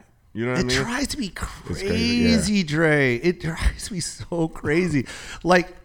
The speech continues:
Speaker 2: I, I'm literally, okay, I'll tell you where it was. It was in a comedy club, which I,
Speaker 1: Mm-hmm.
Speaker 2: you know, I, I've been blessed now where I, I don't have to do comedy clubs
Speaker 1: Right.
Speaker 2: anymore. God
Speaker 1: Right.
Speaker 2: bless, right? And I, and I thank God all the time. But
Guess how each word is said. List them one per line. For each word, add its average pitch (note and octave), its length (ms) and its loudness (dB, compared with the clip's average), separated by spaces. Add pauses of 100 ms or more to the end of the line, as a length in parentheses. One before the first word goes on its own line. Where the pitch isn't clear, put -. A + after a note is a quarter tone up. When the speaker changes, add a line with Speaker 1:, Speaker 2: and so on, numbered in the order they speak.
(180)
Speaker 2:
I, F3 160 4
I'm F#3+ 260 4
literally, A#3 280 4
okay, - 220 0
I'll D3+ 120 4
tell - 160 0
you A3 100 -4
where G3 140 4
it D3+ 60 0
was. A2 240 0
It C3+ 80 -6
was C3 100 0
in D#3 100 -6
a D#3 60 -6
comedy A2 320 -4
club, - 320 -16
which C#3+ 180 0
I, E3 140 -2
Speaker 1:
Mm-hmm. - 80 -10
Speaker 2:
you A3 60 -4
know, A3 180 -4 (100)
I, D#3+ 100 -4 (120)
I've E3+ 160 2
been G3 140 -6
blessed F3+ 440 0
now C#3+ 220 2
where C#3 300 2 (520)
I, E3+ 340 2
I C3+ 120 0
don't C#3+ 160 -2
have B2+ 160 -6
to C#3 100 -10
do C#3+ 120 -6
comedy G3+ 340 -4
clubs A2+ 220 0
Speaker 1:
Right. F2+ 100 6
Speaker 2:
anymore. E2 340 -4
God D3+ 220 0
Speaker 1:
Right. F2 100 2
Speaker 2:
bless, - 400 0
right? C#3+ 320 2 (500)
And D3+ 140 0
I, C#3+ 120 2
and C#3 180 -2
I C#3+ 60 0
thank F3 240 -2 (280)
God D#3 360 4
all E3 180 2
the E3 80 -2
time. F3 400 -2 (100)
But E3+ 340 6